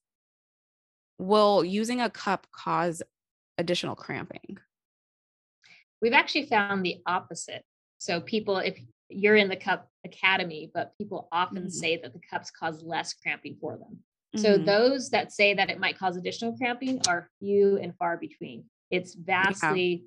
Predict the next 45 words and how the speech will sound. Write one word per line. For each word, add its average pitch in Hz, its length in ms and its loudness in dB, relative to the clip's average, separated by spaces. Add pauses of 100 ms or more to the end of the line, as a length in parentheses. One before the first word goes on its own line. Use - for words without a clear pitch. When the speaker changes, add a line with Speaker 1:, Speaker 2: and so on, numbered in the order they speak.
Speaker 2:
the 196 120 0
opposite. - 680 -6 (340)
It's, 180 180 -4
"I - 60 -4
have 180 240 -2
less 175 220 -2
cramping. 302 560 2
I 185 160 2
feel 185 220 -4
like 175 200 0
it's - 160 -8
shortened 247 420 2
my 240 140 2
periods." 226 560 4
It's 196 160 -8
not 226 180 0
something 214 280 -2
that 185 100 2
I 175 80 2
think 175 180 -8
we 175 80 -10
can 170 120 -14
actually, 175 500 -4
you 180 120 -8
know, 165 60 -6
tout 180 360 0
medically, 254 560 -2 (280)
but 190 260 4
I 180 220 2
tell 196 160 0
you, 196 180 0
we 175 80 -2
hear 180 380 -8
over 190 300 -8
and 190 140 -12
over 175 320 -10
again 160 520 -8 (120)
that 165 100 -4
it's - 180 -10
more 170 180 -6
comfortable 175 560 -10
and 165 200 -14
that 156 120 -10
it's, - 380 -14 (140)
it's - 320 -12